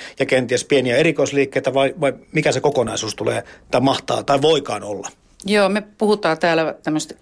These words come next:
Speaker 2: elämyskeskuksesta. Eli toki sinne tulee ihan päivittäistavarakauppoja ja, ja muotia ja ihan perus, mitä o-, ostoskeskuksiin tulee, mutta, mutta elämykseen pistetään aika paljon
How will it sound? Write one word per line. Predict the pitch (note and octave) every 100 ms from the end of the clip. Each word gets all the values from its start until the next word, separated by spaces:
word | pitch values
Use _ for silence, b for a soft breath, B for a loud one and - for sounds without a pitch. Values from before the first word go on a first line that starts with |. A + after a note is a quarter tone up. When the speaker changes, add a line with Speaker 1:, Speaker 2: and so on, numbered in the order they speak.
| -
Speaker 2:
elämyskeskuksesta. | F#3+ E3+ D#3 D#3 - D#3+ - D#3 - - - - - B B B B B B
Eli | E3 D#3+ -
toki | - A3+ B3
sinne | G#3 E3+
tulee | E3 E3 D#3+ D3+ D3+ D#3 -
ihan | E3 D3+ C#3+ -
päivittäistavarakauppoja | F3+ F3+ F#3 F3 - E3 E3 D#3+ D#3+ D#3 - D#3 D3+ D3
ja, | D#3 D3+ D3 -
ja | - D3+ D3 - - - -
muotia | E3 D#3+ D#3 D#3 D#3 D3 D3+
ja | D#3+ D3+ - -
ihan | F3 D#3 C#3+ -
perus, | E3+ D#3 D#3+
mitä | D#3+ D#3 D#3 C3+
o-, | F3 - E3+
ostoskeskuksiin | E3+ - - D#3 E3 D#3+ D#3
tulee, | G3+ F#3 D#3+
mutta, | D#3+ - - - B B B B -
mutta | E3 E3 E3
elämykseen | - G3+ G3 E3 D#3 - D#3+ D#3+
pistetään | D#3+ D#3 E3 - F3
aika | E3+ E3
paljon | D#3+ F#3 - - -